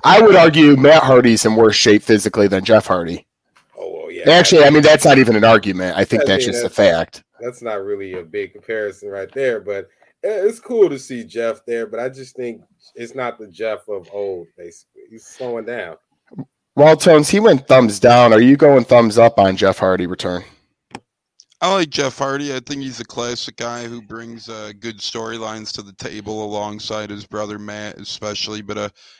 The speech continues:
Speaker 3: I th-, I think Hardy has a little bit left in the tank. We know he's nearing the end, so might as well enjoy him before, uh, you know, he does fade off.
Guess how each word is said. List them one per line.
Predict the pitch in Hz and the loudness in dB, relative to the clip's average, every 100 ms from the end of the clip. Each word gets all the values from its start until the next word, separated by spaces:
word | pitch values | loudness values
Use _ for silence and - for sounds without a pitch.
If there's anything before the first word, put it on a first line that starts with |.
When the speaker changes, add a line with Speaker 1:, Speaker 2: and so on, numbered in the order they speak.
| _ - | _ -12
Speaker 3:
I | 131 | -10
th-, | 151 | -8
I | 139 | -10
think | 135 160 151 | -8 -12 -8
Hardy | 147 139 135 | -8 -6 -8
has | 131 120 | -8 -8
a | 117 | -8
little | 123 120 | -8 -6
bit | 123 | -8
left | 113 117 - | -8 -10 -12
in | 117 | -16
the | 107 | -12
tank. | 127 120 - | -12 -12 -14
We | 120 | -14
know | 113 113 | -12 -12
he's | 123 110 101 | -14 -16 -18
nearing | 113 113 113 | -16 -16 -16
the | 107 110 | -16 -14
end, | 110 113 113 | -12 -14 -14
so | - 110 | -14 -12
might | 110 107 | -14 -14
as | 107 | -12
well | 110 110 | -12 -12
enjoy | 104 107 110 113 | -14 -12 -12 -14
him | 107 | -18
before, | 101 _ 104 104 104 | -20 _ -16 -14 -12
uh, | 101 101 98 | -12 -12 -14
you | 95 104 101 | -16 -18 -16
know, | 101 | -16
he | 104 101 | -16 -16
does | 107 104 | -16 -16
fade | - 104 101 | -16 -14 -10
off. | 101 101 101 | -10 -10 _